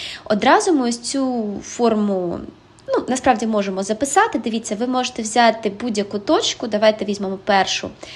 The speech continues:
Замість ігрека підставляємо двадцять тисяч, дорівнює slope мінус двісті п'ятдесят, на X це сорок і плюс B. Так? Відповідно, чому дорівнює наше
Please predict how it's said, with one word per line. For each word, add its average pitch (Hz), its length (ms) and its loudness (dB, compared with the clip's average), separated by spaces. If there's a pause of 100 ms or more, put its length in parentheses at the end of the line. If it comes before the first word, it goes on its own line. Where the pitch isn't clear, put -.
(120)
Замість 240 400 2
ігрека 202 360 0
підставляємо 196 720 0
двадцять 175 680 -2
тисяч, 311 560 0 (440)
дорівнює 208 500 0
slope 202 480 0 (140)
мінус 202 380 -2
двісті 196 420 -4
п'ятдесят, 262 720 0 (180)
на 214 320 -2 (120)
X 226 340 -4 (100)
це 180 340 -2 (360)
сорок 208 800 0 (580)
і 339 400 4 (260)
плюс 247 560 -4 (720)
B. 196 280 -2 (360)
Так? 277 260 4 (300)
Відповідно, 220 560 -2
чому 233 340 0
дорівнює 202 480 -2
наше 202 500 2